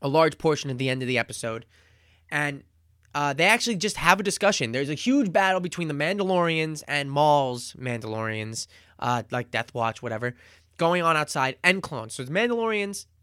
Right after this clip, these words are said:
Bo-Katan and her Mandalorians, and the clones, the five oh first with Rex, fighting Maul's battalion of Mandalorians. All the while, Maul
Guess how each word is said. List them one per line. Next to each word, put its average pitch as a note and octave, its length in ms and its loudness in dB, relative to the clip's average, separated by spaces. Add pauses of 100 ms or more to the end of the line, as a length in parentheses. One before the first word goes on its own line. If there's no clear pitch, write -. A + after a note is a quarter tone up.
(200)
Bo-Katan F#3 500 0
and D3+ 80 -4
her F3 100 0
Mandalorians, D3+ 680 -2
and C3+ 120 -6
the B2 60 -6
clones, G#3 680 0
the - 80 -20
five D3+ 240 4
oh D3 60 -2
first C#3+ 340 0
with C#3 120 -8
Rex, D3 380 2 (260)
fighting D#3+ 520 0
Maul's C#3+ 440 2
battalion A#2+ 640 -4
of A2+ 380 -10
Mandalorians. G#2+ 760 -10 (1160)
All E3+ 180 0
the F#3+ 80 4
while, D3+ 340 6
Maul F3 460 4